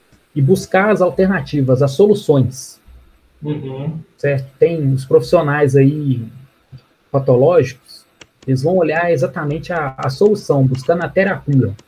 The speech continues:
Speaker 1: Terapia é, é, é o nome,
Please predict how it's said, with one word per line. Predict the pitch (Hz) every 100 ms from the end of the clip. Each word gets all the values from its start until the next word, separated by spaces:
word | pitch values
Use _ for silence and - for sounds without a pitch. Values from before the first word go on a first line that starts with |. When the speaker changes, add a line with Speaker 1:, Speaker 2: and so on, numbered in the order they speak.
| _ _ _ -
Speaker 1:
Terapia | 175 180 - 214 208
é, | 170 135 - - -
é, | - 170 160 143 160
é |
o | 202
nome, | 196 208 196